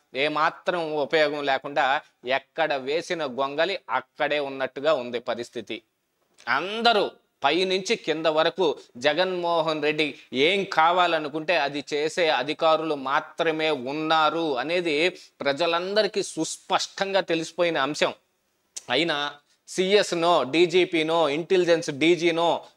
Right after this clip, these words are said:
మారిస్తే తప్ప ఎన్నికలు సజావుగా జరగవు అనంటే, మరి ఇక రానున్న కాలంలో మారిస్తే మరి ఎలక్షనీరింగ్‌లో ఏమన్నా ఉపయోగపడుతుందేమో, కానీ ఎప్పటి వరకు జగన్మోహన్ రెడ్డి ఏం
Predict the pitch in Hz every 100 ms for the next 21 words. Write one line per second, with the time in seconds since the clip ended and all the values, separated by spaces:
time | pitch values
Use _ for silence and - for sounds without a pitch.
0 | 131 147 196 208 - 185 165 151 - 160
1 | 143 127 160 170 175 156 - 131 151 151
2 | 156 151 139 110 123 156 156 151 160 139
3 | 120 151 151 131 151 - _ - 175 175
4 | 160 147 151 _ _ 147 151 170 170 170
5 | 156 151 151 160 170 127 143 156 147 -
6 | 165 214 151 143 135 139 160 - 202 190
7 | 185 180 180 160 151 151 139 127 151 151
8 | 147 143 147 139 139 135 135 131 127 127
9 | 135 143 _ _ 127 139 170 156 147 147
10 | 147 156 139 - - 123 143 170 160 156
11 | 143 143 143 147 127 165